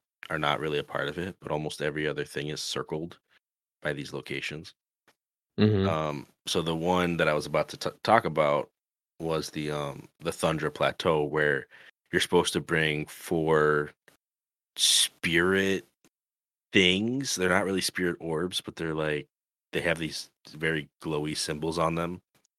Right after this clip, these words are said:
Speaker 1: into these four shrines that are surrounded by, once again, dragon head statues.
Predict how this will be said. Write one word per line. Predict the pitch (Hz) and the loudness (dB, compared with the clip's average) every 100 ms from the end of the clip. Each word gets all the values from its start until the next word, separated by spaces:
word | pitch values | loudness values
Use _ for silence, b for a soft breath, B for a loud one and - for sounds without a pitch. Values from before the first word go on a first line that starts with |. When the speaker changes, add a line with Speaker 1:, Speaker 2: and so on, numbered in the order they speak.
| _ _ _ - | _ _ _ -6
Speaker 1:
into | 87 80 | -4 -2
these | 78 76 | -2 -2
four | - 82 78 | -2 0 0
shrines | 73 - 85 78 71 71 76 | 2 2 2 2 2 -2 -4
that | 76 | -2
are | |
surrounded | 73 - 73 76 76 | -2 0 0 0 -2
by, | 71 65 69 | -2 -2 -2
once | 69 67 | -6 -8
again, | 78 67 73 - | -4 -4 -4 -6
dragon | - 71 67 78 | 0 0 0 -2
head | 80 - | -4 -2
statues. | - 67 - 62 - - | -2 0 -2 -6 -6 -10